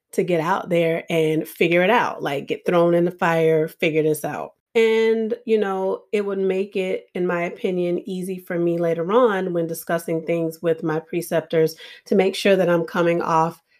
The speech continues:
very professional, that I have my items in order, that I know the right questions to ask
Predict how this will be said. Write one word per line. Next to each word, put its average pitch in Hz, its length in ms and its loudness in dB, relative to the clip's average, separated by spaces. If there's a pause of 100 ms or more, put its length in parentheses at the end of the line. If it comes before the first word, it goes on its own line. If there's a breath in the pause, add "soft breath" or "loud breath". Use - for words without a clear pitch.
(180)
very 175 760 2
professional, 226 1040 4 (300 loud breath)
that 160 360 -4
I 170 100 -2
have 156 380 -6
my 156 360 -2
items 196 460 0
in 180 140 2
order, 175 480 0
that 160 240 -2
I 165 160 0
know 160 420 4
the 160 140 0
right 156 260 -2
questions 165 520 -2
to - 120 -8
ask 190 340 -2